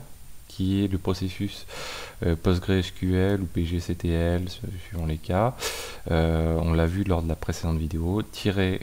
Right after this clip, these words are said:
grand D, donc avec là où on précise la localisation du stockage des datas, euh, de, de, de Postgre, euh, du cluster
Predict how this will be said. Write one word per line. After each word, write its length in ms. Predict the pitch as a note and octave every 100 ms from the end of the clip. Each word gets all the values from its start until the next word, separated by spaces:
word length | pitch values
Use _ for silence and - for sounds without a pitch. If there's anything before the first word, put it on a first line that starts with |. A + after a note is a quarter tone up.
| F#2+
grand 240 | F2 F2+
D, 280 | F2 G2 D3+
donc 200 | B2+ E2+ - - - -
avec 480 | E2+ E2 F2+ F#2 - - - -
là 180 | F2 F2
où 180 | F2+ E2
on 80 | E2
précise 680 | - F#2+ F#2 - G2+ - - - -
la 100 | G#2+
localisation 920 | F2 A2 G#2+ G#2 G2 G2 - G#2+ G#2 - - - -
du 80 | F2
stockage 640 | - - G2+ G2 G2+ F#2
des 120 | - D#2
datas, 680 | F2 F#2+ G#2 - G2+ G2 - E2
euh, 580 | D#2+ D#2+ D#2 D#2+ E2
de, 460 | D#2 E2 D2+ D#2 D#2 -
de, 120 | - - - - - - - -
de 100 | -
Postgre, 420 | C#2+ D2+ D#2+ G#2 D#3+ - - - - - -
euh, 80 | E2+
du 100 | F#2+
cluster 480 | - E2 - G2